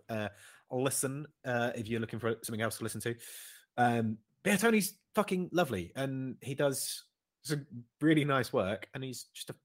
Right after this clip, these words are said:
fucking nice person to, to be around. Um, so yeah, if you don't know Tony, go and check him out. Um, and, uh, if you do know Tony, then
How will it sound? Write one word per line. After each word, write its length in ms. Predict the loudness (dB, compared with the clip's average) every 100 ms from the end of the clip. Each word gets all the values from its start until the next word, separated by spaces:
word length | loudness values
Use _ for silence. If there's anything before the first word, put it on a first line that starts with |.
| _ _ _ _ _ -12
fucking 300 | -8 -6 -4
nice 180 | -2 0
person 340 | -2 -2 -4
to, 220 | 0 -2 -2 -4
to 100 | 0
be 220 | 4 4
around. 320 | 4 -2 -8 -12 -14 -14 -16 _
Um, 440 | -2 0 0 -4 -8 _ _ _ _ _ _ _ _ _ 6
so 80 |
yeah, 140 | 6 6 2
if 60 | 6
you 60 |
don't 120 | 6
know 100 | 6
Tony, 360 | 2 2 2 0
go 160 | 2 2
and 80 | 2
check 180 | -2
him 60 | 0
out. 260 | 0 0 -6 -20 -20 -20 _ -2
Um, 460 | 2 2 0 -4 -8 -14 _ _ _ _ -6
and, 300 | -4 -2 0
uh, 200 | 0 0 -4 _ _
if 60 | 2
you 60 | 6
do 120 | 8
know 120 | 6
Tony, 400 | 2 2 2 0
then 460 | 2 2 2 0